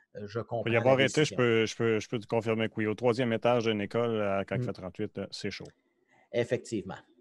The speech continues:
Speaker 2: Puis, c'est drôle, puis je me permets un commentaire parce que je me dis, euh, à trente-huit, ventilateur, pas ventilateur, là, pour les enseignants, les, les élèves, là, c'est un environnement qui est pas nécessairement propice, je trouve, à,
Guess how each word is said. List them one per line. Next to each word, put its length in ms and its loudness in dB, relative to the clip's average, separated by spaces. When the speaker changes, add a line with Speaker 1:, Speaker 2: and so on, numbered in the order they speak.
Speaker 2:
Puis, 800 -4
c'est 220 -2
drôle, 200 6
puis 140 0
je 180 -2
me 140 0
permets 200 4
un 40 0
commentaire 520 4
parce 160 -4
que 200 -2
je 60 -4
me 100 -4
dis, 240 -4
euh, 320 2
à 40 4
trente-huit, 400 0
ventilateur, 540 4
pas 120 4
ventilateur, 720 2
là, 280 0
pour 120 -8
les 160 0
enseignants, 440 0
les, 260 0
les 220 0
élèves, 260 2
là, 140 0
c'est 260 -8
un 60 -4
environnement 400 2
qui 100 -4
est 100 -6
pas 120 0
nécessairement 600 -2
propice, 380 -2
je 80 -14
trouve, 280 -4
à, 180 0